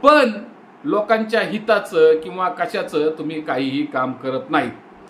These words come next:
जे राहिले साहिले शिल्लक मनसैनिक होते ते सुद्धा आता महाराष्ट्र नवनिर्माण सेनेला सोडून गेलेत.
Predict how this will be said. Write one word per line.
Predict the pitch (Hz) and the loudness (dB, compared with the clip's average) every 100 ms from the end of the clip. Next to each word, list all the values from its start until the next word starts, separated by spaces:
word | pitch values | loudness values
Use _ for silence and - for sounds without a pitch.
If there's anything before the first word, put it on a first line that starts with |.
| - - 147 | -20 -12 4
जे | 233 | 4
राहिले | 196 160 208 247 | 6 4 6 4
साहिले | 240 208 226 | 4 2 4
शिल्लक | 226 - 208 226 254 - - | 4 2 -4 0 0 -2 -10
मनसैनिक | 160 214 226 233 233 240 | -2 0 2 2 2 0
होते | 226 220 208 208 | -2 0 -2 -4
ते | 247 269 | -4 -4
सुद्धा | 247 160 165 202 - - - | -4 0 2 2 -2 -10 -4
आता | 160 - | -2 0
महाराष्ट्र | 214 160 170 180 190 | 2 2 2 0 -6
नवनिर्माण | 185 185 185 190 185 | -8 -6 -6 -6 -8
सेनेला | - 185 185 180 | -8 -10 -6 -8
सोडून | 180 180 185 | -6 -6 -6
गेलेत. | 175 180 151 | -2 2 2